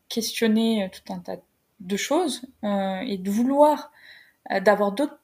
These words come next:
attentes vis-à-vis du travail, c'est pas uniquement, euh, une question d'âge. Euh, ça arrive, euh, à,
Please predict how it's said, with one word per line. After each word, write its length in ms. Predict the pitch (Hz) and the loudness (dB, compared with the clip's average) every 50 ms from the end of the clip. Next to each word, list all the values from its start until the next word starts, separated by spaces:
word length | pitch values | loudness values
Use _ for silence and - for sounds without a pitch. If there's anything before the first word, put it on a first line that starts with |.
| - - | 0 4
attentes 400 | 233 220 220 - 247 240 226 - - - | 4 4 4 4 0 0 0 -2 -6 -8
vis-à-vis 300 | 202 - 202 190 196 180 | -6 -4 -4 -6 -6 -10
du 100 | 190 - | -14 -16
travail, 340 | - - 247 254 311 302 | -12 -10 -6 -4 -4 -4
c'est 220 | 311 - - 214 214 | -4 -6 -8 -6 -2
pas 160 | - 226 220 | 0 0 0
uniquement, 720 | 220 208 196 196 190 - - 208 208 214 208 202 196 185 | 2 0 -2 -2 -6 -6 -4 -2 -2 0 0 -2 -2 -4
euh, 240 | 185 180 180 180 175 | -6 -8 -8 -8 -8
une 160 | 180 180 180 | -10 -10 -10
question 300 | - - 190 - - 196 | -10 -10 -10 -8 -6 -4
d'âge. 360 | 190 220 254 285 247 - - - _ _ _ _ _ _ _ _ _ _ _ _ - | 0 0 0 0 -2 -4 -8 -12 _ _ _ _ _ _ _ _ _ _ _ _ -10
Euh, 540 | 196 185 180 175 175 170 170 170 170 180 180 | -8 -8 -6 -6 -8 -8 -8 -8 -10 -8 -8
ça 200 | - - 190 185 | -6 -4 -2 -2
arrive, 360 | 185 185 190 202 208 202 185 | -2 -2 -2 -2 -2 -2 -4
euh, 280 | 175 175 170 170 - - | -4 -2 -2 -2 -4 -6
à, 500 | - - 175 170 170 - - - 190 190 | -6 -6 -4 -4 -4 -4 -6 -8 -10 -12